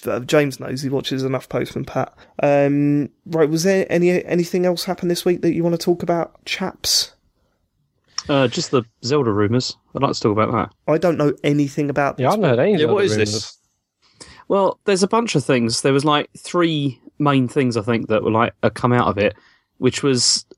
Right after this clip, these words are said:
Speaker 2: one that apparently it's gonna have voice acting, like, throughout the whole thing.
Speaker 1: Right.
Speaker 3: Mm.
Speaker 2: But
Speaker 4: Okay.
Speaker 2: not, but not with Link. Like, apparently he won't, he won't speak.
Speaker 4: Okay.
Speaker 2: He'll be voiced as usual. Also, there's the whole thing where you're gonna be able to choose the sex of the character. So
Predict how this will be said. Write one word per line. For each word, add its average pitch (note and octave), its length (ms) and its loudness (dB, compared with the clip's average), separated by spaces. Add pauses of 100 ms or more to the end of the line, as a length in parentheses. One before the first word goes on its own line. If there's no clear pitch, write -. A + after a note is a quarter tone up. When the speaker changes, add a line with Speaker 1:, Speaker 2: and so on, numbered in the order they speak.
Speaker 2:
one E3 300 2
that - 300 -2
apparently C#3 400 0
it's C#3 100 -2
gonna B2+ 160 2
have A#2+ 140 2
voice B2+ 260 0
acting, - 420 -4 (640)
like, A2+ 200 0
throughout A2+ 300 2
the A#2 80 4
whole A2 180 2
thing. - 320 -2 (480)
Speaker 1:
Right. C3 280 -6 (500)
Speaker 3:
Mm. A#2 160 2
Speaker 2:
But A#2+ 260 0
Speaker 4:
Okay. B2 300 2
Speaker 2:
not, C#3 200 0 (200)
but C#3+ 140 2
not C#3+ 180 2
with A#2 120 2
Link. A#2+ 340 0
Like, A#2 180 -2
apparently A2 340 0
he A2 80 2
won't, G2+ 280 0 (200)
he - 140 -4
won't G2 220 -2
speak. G#2+ 240 0
Speaker 4:
Okay. F2+ 160 -4
Speaker 2:
He'll G2 140 -2
be - 40 -12 (180)
voiced A2 220 -2
as G#2 140 -2
usual. G#2+ 280 4 (480)
Also, F3 340 0
there's D3+ 160 0
the C#3+ 80 4
whole D3 140 2
thing C3+ 240 0
where C3 100 2
you're B2+ 100 2
gonna B2 140 0
be B2+ 80 0
able B2 100 2
to B2 340 0
choose B2+ 340 -2
the - 80 -6
sex - 320 0
of A#2 60 0
the G#2+ 60 -2
character. - 500 -2 (560)
So A2 400 2